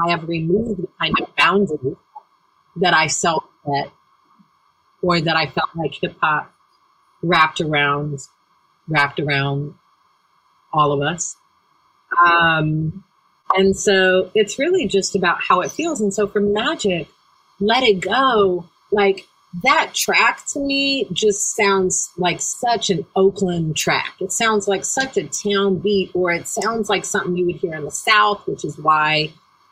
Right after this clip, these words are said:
you know, the magic, magic, she could show you magic,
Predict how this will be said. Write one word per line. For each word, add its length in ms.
you 160
know, 360
the 180
magic, 640
magic, 480
she 160
could 120
show 120
you 180
magic, 640